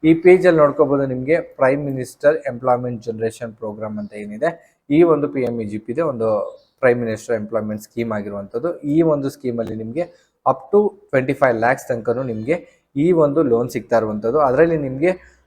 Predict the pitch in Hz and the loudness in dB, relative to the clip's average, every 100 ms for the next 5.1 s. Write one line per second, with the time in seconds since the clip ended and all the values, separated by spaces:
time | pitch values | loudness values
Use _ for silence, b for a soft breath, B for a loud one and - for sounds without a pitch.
0 | - 120 151 196 170 131 - 127 127 135 | -2 6 6 6 4 2 -2 -4 -4 -2
1 | 139 165 - 165 151 190 185 175 131 - | -4 -6 0 2 2 2 2 0 -4 -2
2 | 110 107 107 107 104 104 110 110 110 110 | -2 -2 -6 -6 -8 -8 -10 -8 -2 -2
3 | 113 113 - 139 135 120 117 123 113 123 | -2 -4 0 0 2 -2 -2 -2 -2 -4
4 | 135 110 - 117 117 - 120 113 107 107 | -4 -6 -6 -6 -6 -8 -4 -4 -4 -4